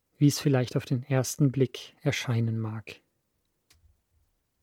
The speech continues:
Bekenntnisse waren immer Teil der Gemeinde, auch zur Zeit des Neuen Testaments.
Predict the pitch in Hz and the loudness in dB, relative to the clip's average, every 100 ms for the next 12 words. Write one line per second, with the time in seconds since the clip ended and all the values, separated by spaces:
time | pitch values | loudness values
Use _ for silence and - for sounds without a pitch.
0 | _ _ _ _ _ _ _ _ _ _ | _ _ _ _ _ _ _ _ _ _
1 | _ _ _ _ _ _ _ _ _ _ | _ _ _ _ _ _ _ _ _ _
2 | _ _ _ _ _ _ - 165 190 214 | _ _ _ _ _ _ -2 4 8 8
3 | - 196 - 180 156 151 165 170 - 175 | 8 6 8 8 8 8 6 6 12 12
4 | 143 107 - - 143 147 156 131 123 120 | 12 6 -4 -2 6 8 8 6 4 4
5 | 135 160 170 156 - _ _ _ _ _ | 4 4 2 0 -8 _ _ _ _ _
6 | - 165 165 - 160 - 135 139 - 156 | 4 6 6 2 -2 4 6 6 4 2
7 | - 135 127 131 139 151 - 156 139 98 | 2 4 4 6 6 4 4 4 4 2
8 | - - | -8 -14